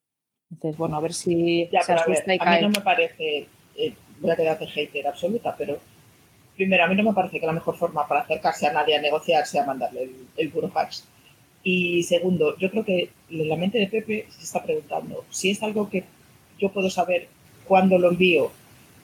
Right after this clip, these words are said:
Speaker 2: quién lo recibe, cuándo lo lee y justificar el contenido, a lo mejor no queréis hablar de un correo electrónico, porque el burofax estaba muy bien, pues, en los años ochenta,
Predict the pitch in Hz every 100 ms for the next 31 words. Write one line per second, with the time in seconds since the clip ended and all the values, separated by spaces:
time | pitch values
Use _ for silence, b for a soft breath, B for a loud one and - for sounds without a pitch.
0 | - 190 185 180 185 190 175 135 - 170
1 | 170 170 170 175 156 135 - 156 160 151
2 | 156 170 175 175 175 185 196 208 - 160
3 | 156 160 170 - 170 170 160 170 185 -
4 | 196 - 147 - - 175 87 - - -
5 | - _ _ - - 143 147 131 127 127
6 | 131 147 151 151 165 180 - - - -
7 | 160 - - - 196